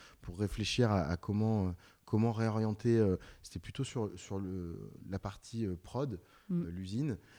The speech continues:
Speaker 1: euh, mais ça a déteint aussi sur tout le, tout le reste de, de, de l'entreprise. C'était le lean management.
Speaker 2: Mm.
Speaker 1: Alors, euh, c'était plutôt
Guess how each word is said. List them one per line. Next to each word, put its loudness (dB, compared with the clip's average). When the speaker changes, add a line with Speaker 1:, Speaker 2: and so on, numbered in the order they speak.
Speaker 1:
euh, 0
mais 8
ça 4
a 6
déteint 4
aussi 2
sur 0
tout -4
le, 2
tout -6
le 0
reste -2
de, -4
de, -8
de -8
l'entreprise. -2
C'était -2
le 0
lean 0
management. -4
Speaker 2:
Mm. -2
Speaker 1:
Alors, -4
euh, -12
c'était -6
plutôt 0